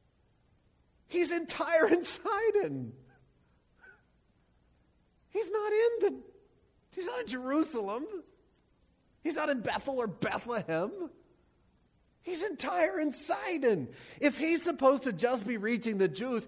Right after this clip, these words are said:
he's got a funny way of doing it." Here's what I think. I can't prove it,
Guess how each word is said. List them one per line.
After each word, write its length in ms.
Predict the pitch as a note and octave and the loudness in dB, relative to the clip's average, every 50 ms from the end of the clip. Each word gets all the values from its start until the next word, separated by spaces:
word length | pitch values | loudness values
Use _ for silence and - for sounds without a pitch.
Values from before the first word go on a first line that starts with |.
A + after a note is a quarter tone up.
| - - | -6 -2
he's 180 | D#4+ A4+ - | 0 0 0
got 160 | - D#4+ E4+ E4 | 2 0 -2 -2
a 60 | B3+ | -4
funny 260 | - C#4+ D4 D#4+ C#4+ | -4 -4 -4 -2 0
way 180 | B3 B3 A#3+ A#3 | 2 4 4 4
of 80 | G3+ | 2
doing 240 | F3 A3+ C4+ A#3 E3+ | 0 -2 -2 -2 -4
it." 260 | C3+ G#2 - - - - _ _ _ _ _ _ _ _ _ _ _ _ _ _ _ _ _ _ _ _ _ _ _ _ _ | -4 -8 -10 -14 -20 -20 _ _ _ _ _ _ _ _ _ _ _ _ _ _ _ _ _ _ _ _ _ _ _ _ _
Here's 200 | F#3+ G3 F#3 F3+ | -2 -2 0 0
what 80 | F3 | -2
I 100 | D3+ C#3+ | -2 -4
think. 220 | B2+ B2 G#2+ - - - - _ _ _ _ _ _ _ _ _ _ _ - - - - - - | -4 -6 -10 -10 -14 -18 -20 _ _ _ _ _ _ _ _ _ _ _ -20 -20 -20 -20 -12 -10
I 60 | D#3 | -10
can't 280 | - - G#3+ A3+ A3 A3 | -2 0 0 0 0 -2
prove 300 | - G#3 G#3 F#3 D#3 A#2 | 0 2 2 2 2 -2
it, 260 | G#2 - - - | -6 -8 -10 -16